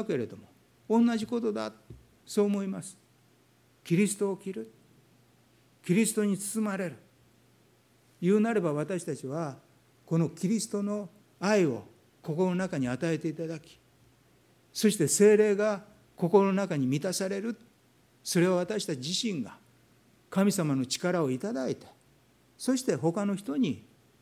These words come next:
証しをすることができる。私たちは自分の力でキリストを証しすることはできません。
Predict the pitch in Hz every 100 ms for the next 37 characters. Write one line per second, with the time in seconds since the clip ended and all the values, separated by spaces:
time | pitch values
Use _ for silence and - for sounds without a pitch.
0 | _ _ - 143 170 165 156 147 160 143
1 | 165 151 123 101 117 143 180 135 - _
2 | _ _ _ _ _ _ _ _ _ _
3 | _ _ _ - 156 214 202 170 - 113
4 | 120 202 277 269 - - 330 165 190 -
5 | - - - 202 220 208 190 202 190 208
6 | 190 190 127 135 139 151 135 127